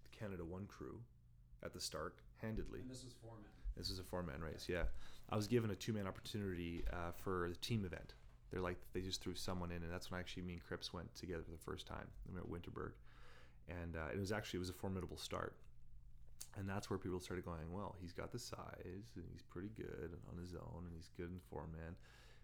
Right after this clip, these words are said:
Speaker 1: Maybe this guy's our future two-man, you know, specialist or whatever they wanna call it." And that's where I kind of really had everything else kind of develop. But at the end of that,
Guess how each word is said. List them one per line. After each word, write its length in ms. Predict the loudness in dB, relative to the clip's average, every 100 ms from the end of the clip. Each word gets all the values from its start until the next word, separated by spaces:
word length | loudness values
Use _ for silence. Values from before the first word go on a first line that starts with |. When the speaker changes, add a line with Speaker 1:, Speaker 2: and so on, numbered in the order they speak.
| -2
Speaker 1:
Maybe 180 | 0 0
this 140 | 0
guy's 220 | 0 0 0
our 40 |
future 380 | -4 -4 -4 -6
two-man, 640 | -6 -4 -2 -2 -4 -6 -8 -14 -16 -8
you 120 | -6
know, 120 | -6 -8 -8 -8 -10
specialist 680 | -10 -6 -4 -4 -2 -2 -2
or 60 | -2
whatever 200 | 0 0
they 60 | 0
wanna 240 | -2 -2
call 280 | -2 0 -2
it." 100 | -4 -8 -10 -10 -10 -4
And 120 | 0
that's 220 | 0 0
where 80 | -4
I 40 |
kind 120 | -2 -4
of 160 | -2 -2
really 160 | 0
had 120 | 0
everything 260 | 0 0 -2
else 120 | -2
kind 140 | 2 6
of 60 |
develop. 340 | 6 4 2 4
But 200 | 4 2 -6 -6 -6 -6 -8 -8 -12 -4 4
at 80 | 10
the 80 |
end 100 | 12
of 60 | 12
that, 340 | 10 8 2